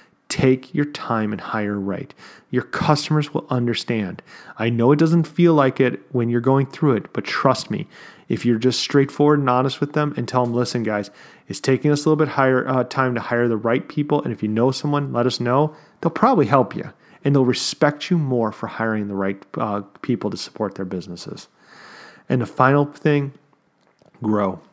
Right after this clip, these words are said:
Constantly, constantly grow your staff and yourself. Look towards mentors, look towards advisors, look towards supporters, look towards anything you can to continue to grow this organization's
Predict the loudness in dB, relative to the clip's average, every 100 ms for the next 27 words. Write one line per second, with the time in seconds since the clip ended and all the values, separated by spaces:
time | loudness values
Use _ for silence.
0 | _ _ _ _ -12 -4 -2 -2 -2 -8
1 | -8 -10 -10 -8 -2 -2 -2 -6 -8 -8
2 | -2 0 0 -2 -8 -12 -10 -4 0 2
3 | 0 -4 _ -8 -6 -6 -6 -8 -8 -12
4 | _ -20 -20 -20 -12 -4 -4 -4 -2 -2
5 | -2 -6 -8 -10 -12 -14 -16 -6 -4 -4
6 | -2 -2 -2 -4 -4 -4 -4 -6 -10 -6
7 | -4 -4 -4 -4 -4 -10 -10 -8 -8 -8
8 | -14 -20 -20 -10 0 2 2 0 -2 -2
9 | -4 -4 0 2 2 0 0 0 -2 -6
10 | -6 -4 -4 -8 -6 -6 -6 -4 -2 -2
11 | -4 -6 0 0 0 -2 -4 -4 -2 -4
12 | -2 -2 -4 -10